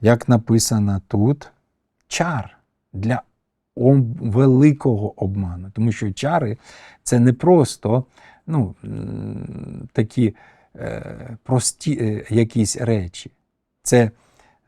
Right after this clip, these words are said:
скажімо, ну так, дуже великий рівень омани. І от він запитує: "Хто зачарував вас,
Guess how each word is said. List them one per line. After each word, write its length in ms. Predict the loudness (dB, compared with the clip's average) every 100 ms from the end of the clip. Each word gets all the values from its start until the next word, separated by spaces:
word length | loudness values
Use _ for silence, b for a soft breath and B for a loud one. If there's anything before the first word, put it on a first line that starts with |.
| b
скажімо, 580 | -14 -4 0 2 4 2
ну 160 | 2 0
так, 460 | 2 2 0 -4 _ _ _ _ _ -12
дуже 760 | -8 0 4 4 4 2 0 -4
великий 1000 | -2 2 4 4 4 4 2 -6 -10 -12 _
рівень 720 | -6 0 2 2 -2 -4 -6 -10 -4
омани. 580 | 0 2 2 0 -6 -18 _ _ _ _ _ b b b 4
І 40 |
от 240 | 6 6
він 220 | 2 2 2
запитує: 800 | 2 2 2 0 -4 -12 -12 -18 _ _ _ _
"Хто 440 | -20 -20 2 4 6
зачарував 840 | 4 0 -2 -4 -4 -6 -10 -12
вас, 420 | -16 -18 _ _